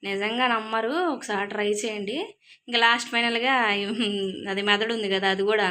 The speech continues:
ఇంక అందుట్లో వేసేసుకొని ఉడికించుకున్నాను. అసలు అదైతే వేరే, వేరే లెవెల్ అండి. అసలుకి సూపర్ అంటే సూపర్‌గా వచ్చింది,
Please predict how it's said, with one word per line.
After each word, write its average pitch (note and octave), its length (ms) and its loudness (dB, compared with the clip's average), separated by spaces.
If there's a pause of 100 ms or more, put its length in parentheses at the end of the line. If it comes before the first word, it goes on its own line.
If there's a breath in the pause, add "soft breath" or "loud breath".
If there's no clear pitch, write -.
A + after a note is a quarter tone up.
ఇంక G3 220 -6
అందుట్లో G3 360 0
వేసేసుకొని G3 600 -4
ఉడికించుకున్నాను. F#3+ 680 -8 (1040 loud breath)
అసలు F#3 280 -4
అదైతే F#3 400 0
వేరే, G3 360 4
వేరే G3 220 0
లెవెల్ F#3 300 0
అండి. G3+ 260 -4
అసలుకి F#3 420 -10
సూపర్ F#3+ 360 -10
అంటే G3 180 -6
సూపర్‌గా F#3 480 -8
వచ్చింది, F#3 460 -8